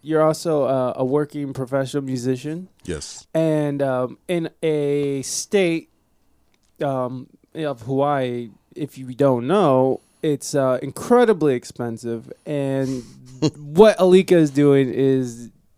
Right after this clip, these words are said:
Speaker 1: almost impossible to do for a lot of people. He's his own boss. So tell me, like, sort of how you got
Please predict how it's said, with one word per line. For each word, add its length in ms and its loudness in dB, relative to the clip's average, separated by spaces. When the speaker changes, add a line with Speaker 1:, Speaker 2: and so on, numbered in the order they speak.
Speaker 1:
almost 400 4
impossible 640 -4
to 120 -4
do 340 -2
for 340 0
a 120 -2
lot 260 0
of 80 0
people. 460 -4
He's 140 -8
his 140 -2
own 180 4
boss. 260 6
So 320 4
tell 160 2
me, 240 0
like, 260 0
sort 220 0
of 100 0
how 140 -2
you 220 -2
got 340 0